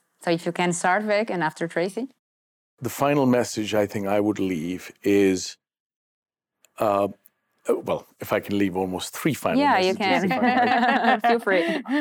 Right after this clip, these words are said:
Speaker 2: There, there is something about this notion of being bold in whatever role, uh, or responsibility you have. One of the big messages from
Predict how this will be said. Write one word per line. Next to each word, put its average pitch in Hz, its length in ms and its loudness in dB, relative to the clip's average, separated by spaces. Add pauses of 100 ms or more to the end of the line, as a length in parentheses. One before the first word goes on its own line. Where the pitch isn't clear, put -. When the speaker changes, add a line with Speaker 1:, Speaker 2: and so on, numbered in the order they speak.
(360)
Speaker 2:
There, 123 180 2
there 123 240 2
is 117 140 2
something 127 480 -2
about 104 480 -2
this - 200 -10
notion 101 520 -6
of 95 360 -6 (540)
being 113 240 2
bold 101 500 2
in 107 260 -4
whatever 123 360 2
role, 98 560 2 (440)
uh, 98 240 -2
or 104 260 -2
responsibility 95 800 -6
you 85 140 -8
have. 78 440 -8 (500)
One 160 160 4
of 185 80 2
the 113 80 0
big 101 240 0
messages 101 500 -2
from 101 260 -8